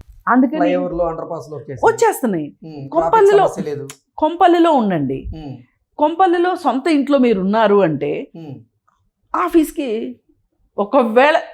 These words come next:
Speaker 1: సిటీలో ఉంటేనో
Speaker 2: హ్మ్.
Speaker 1: లేకపోతే ఇంకా కొంపల్లికి అటు సైడు ఉద్యోగం ఉన్నా ఎలా అయినా వెళ్ళవచ్చు. బస్ సౌకర్యం పెరిగింది,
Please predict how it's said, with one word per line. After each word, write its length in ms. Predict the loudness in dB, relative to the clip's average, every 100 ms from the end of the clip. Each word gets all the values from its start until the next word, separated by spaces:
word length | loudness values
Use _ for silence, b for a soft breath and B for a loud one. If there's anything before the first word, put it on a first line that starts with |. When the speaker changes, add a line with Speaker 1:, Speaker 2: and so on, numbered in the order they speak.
| -8
Speaker 1:
సిటీలో 480 | -2 0 4 4 4
ఉంటేనో 640 | 2 0 2 0 -2 -8 _ -18
Speaker 2:
హ్మ్. 380 | -16 -16 -18 -20 _ _ _ _ 0
Speaker 1:
లేకపోతే 580 | 4 4 2 -2 -2 -4
ఇంకా 260 | -4 -6
కొంపల్లికి 580 | -6 -4 -2 0 0 -2 -8 -2
అటు 120 | -2
సైడు 400 | 0 0 0 -2 -6 _ _ _ _ _ _ _ _ _ _ _ _ -2
ఉద్యోగం 440 | 0 2 2 2
ఉన్నా 360 | -2 -2 -4 -8 -12 _ _ _ _ 0
ఎలా 180 | 2
అయినా 320 | 2 2 0 -2
వెళ్ళవచ్చు. 560 | 0 0 -4 -8 -20 _ _ _ _ _ _ _ _ _
బస్ 280 | -4 -4 0
సౌకర్యం 500 | 2 2 2 2 0
పెరిగింది, 720 | 0 0 0 0 -2 -6 -10